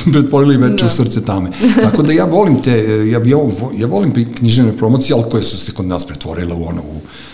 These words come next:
Speaker 1: ne znam, grand show, otprilike, ono, šta vi mislite o ovome, šta mislite o ovome, naročito, ne daj Bože, da dođe neki književni kritičar,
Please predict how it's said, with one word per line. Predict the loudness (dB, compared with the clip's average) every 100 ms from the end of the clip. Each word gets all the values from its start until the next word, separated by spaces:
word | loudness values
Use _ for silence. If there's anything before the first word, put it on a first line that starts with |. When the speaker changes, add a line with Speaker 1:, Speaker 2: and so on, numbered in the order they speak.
| -8
Speaker 1:
ne | -4
znam, | -2 -4 -4
grand | -2 -2 -2
show, | -2 -2 0 -2 -2 -8
otprilike, | -10 -12 -10 -10 -6
ono, | -4 -4
šta | -4 -2
vi | -2
mislite | 0 -2 -4 -4
o | -2
ovome, | 2 0
šta | 0 -4
mislite | -4 -6 -8 -2
o |
ovome, | 2 4
naročito, | 4 4 2 2 0 -2
ne | 0
daj | 0
Bože, | 0 0 -2
da | -4
dođe | -4 -2 -2
neki | -4 -6 -6 -8 -10 -18 -18 -20 -20 -8
književni | -2 0 0 0 -2 -2 -2 -6 -10
kritičar, | -8 -6 -6 -6 -6 -6